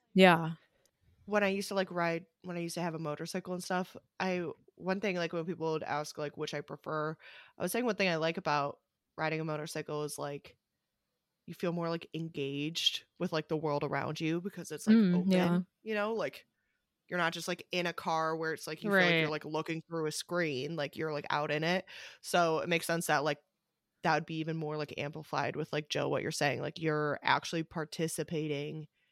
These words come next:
Speaker 2: in Buff-, being in Buffalo as opposed to, like, when you're in a car, like, you're just, like, watching stuff. I don't know. You're not participating in the
Speaker 1: Right.
Speaker 2: envi-, I mean, you technically are,
Speaker 3: But,
Speaker 2: but
Speaker 3: like, you're not,
Speaker 2: mentally or
Speaker 3: no.
Speaker 2: emotionally, you're not.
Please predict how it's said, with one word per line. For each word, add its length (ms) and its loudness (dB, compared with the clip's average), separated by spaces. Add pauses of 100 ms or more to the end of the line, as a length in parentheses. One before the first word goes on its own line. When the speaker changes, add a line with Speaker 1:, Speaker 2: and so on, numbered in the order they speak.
(480)
Speaker 2:
in 300 0
Buff-, 220 -2 (160)
being 300 0
in 120 -2
Buffalo 460 0
as 100 -2
opposed 280 -2
to, 80 -4
like, 200 -2
when 140 -2
you're 140 -4
in 80 -2
a 40 -8
car, 480 0
like, 140 -6
you're 120 -6
just, 200 -10
like, 140 -8
watching 1200 -6
stuff. 720 -6
I 60 -8
don't 120 -8
know. 180 -8
You're 120 -6
not 180 0
participating 720 0
in 100 2
the 60 4
Speaker 1:
Right. 60 -4
Speaker 2:
envi-, 300 -6
I 40 -2
mean, 140 2
you 260 0
technically 500 -8
are, 280 -2 (120)
Speaker 3:
But, 80 12
Speaker 2:
but 40 6
Speaker 3:
like, 180 12
you're 140 10
not, 400 10
Speaker 2:
mentally 80 10
or 140 8
Speaker 3:
no. 20 6
Speaker 2:
emotionally, 460 4
you're 140 2
not. 400 0